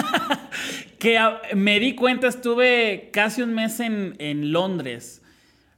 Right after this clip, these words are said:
Madre santa lo que toman. Si ustedes piensan que los mexicanos toman, lo, la, la gente en Londres, en, en Inglaterra, en Reino Unido, es una locura. O sea, hay, hay letreros en el metro de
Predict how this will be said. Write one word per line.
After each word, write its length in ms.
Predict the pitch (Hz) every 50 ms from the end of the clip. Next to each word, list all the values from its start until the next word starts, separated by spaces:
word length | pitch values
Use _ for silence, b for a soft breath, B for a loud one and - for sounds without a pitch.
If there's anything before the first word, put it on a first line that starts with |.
| b b _ _ -
Madre 560 | 165 175 190 196 208 214 214 233 233 226 220
santa 500 | 226 - 226 208 214 208 202 - 220 208
lo 160 | 196 180 -
que 100 | - 156
toman. 480 | 143 - - 175 180 175 160 143 135 - -
Si 140 | - - 175
ustedes 300 | 170 - 220 240 254 233
piensan 400 | 247 233 220 220 233 226 220 220
que 100 | 208 185
los 100 | 170 156
mexicanos 680 | 151 143 143 143 131 165 170 180 190 185 175 - - -
toman, 460 | - 165 165 175 190 214 226 247 - - - _ _ _ _ -
lo, 480 | 165 175 196 180 175 170 170 170 -
la, 260 | - 170 170 165 - -
la 180 | 175 180 175
gente 320 | 175 - 214 226 220 220 233
en 160 | 220 208 190
Londres, 600 | 190 190 196 196 196 202 202 202 208 208 202 - 185
en, 140 | 160 151 143 139
en 440 | 143 143 147 139 135 139 139 143 143
Inglaterra, 360 | 143 143 143 139 160 175 180
en 80 | 175
Reino 280 | 165 180 196 202 196 185
Unido, 520 | 175 160 165 170 165 160 180 214 247 262 B B B B B B B B B B _ _ -
es 200 | - 226 262 -
una 180 | 285 277 254 226
locura. 460 | 202 180 160 - - 226 240 233 214
O 40 | 185
sea, 140 | - 220 202
hay, 160 | 220 226 220 - - - - -
hay 340 | 180 196 226 254 277 277 277
letreros 880 | 247 262 247 220 - - - 202 196 196 190 196 220 240 233 240 - - -
en 200 | 180 180 175 170
el 140 | 165 165 160
metro 480 | 165 170 185 185 170 175 202 226 233 220
de 440 | 185 175 175 190 214 - B B